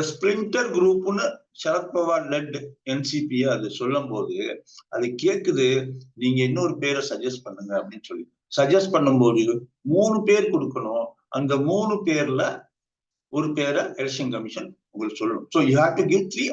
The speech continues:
options. அது மாதிரிதான், அஹ், விஜய், அஹ், ele-, அஹ், அஹ், பார்ட்டி ரிஜிஸ்டர் பண்றதுக்கும் கொடுத்துருந்ததா சொல்றாங்க. ஓகே,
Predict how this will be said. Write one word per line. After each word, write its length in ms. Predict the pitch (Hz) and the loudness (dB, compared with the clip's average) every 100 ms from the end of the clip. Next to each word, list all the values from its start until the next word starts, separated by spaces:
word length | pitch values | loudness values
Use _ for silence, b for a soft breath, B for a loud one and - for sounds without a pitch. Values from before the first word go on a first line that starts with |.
| 151 | -2
options. 360 | 151 - 135 - - _ _ _ _ _ - | -2 -4 -4 -6 -8 _ _ _ _ _ -8
அது 140 | 196 | -4
மாதிரிதான், 480 | 233 233 254 240 190 151 143 - _ _ _ - | -2 0 0 2 2 0 -2 -10 _ _ _ -2
அஹ், 200 | 139 135 | 0 2
விஜய், 380 | 180 220 226 170 - - - _ _ | 2 2 0 0 -2 -6 -18 _ _
அஹ், 260 | 143 127 123 139 | -4 -2 0 0
ele-, 220 | 175 175 | 0 0
அஹ், 260 | 143 135 - | -2 -2 -2
அஹ், 400 | 131 131 120 120 - - _ | 0 0 -2 -6 -10 -18 _
பார்ட்டி 320 | 165 175 170 | -4 -4 -4
ரிஜிஸ்டர் 420 | 147 156 - - | -4 -4 -4 -6
பண்றதுக்கும் 520 | 131 135 135 127 190 - - _ _ | -6 -4 -4 -4 -2 -4 -8 _ _
கொடுத்துருந்ததா 540 | 196 190 185 151 143 - - - - | -8 -4 -2 0 -2 -4 -12 -20 -6
சொல்றாங்க. 400 | 123 139 131 139 - _ _ - | -4 -2 -2 -4 -14 _ _ -8
ஓகே, 240 | 147 175 | -2 -2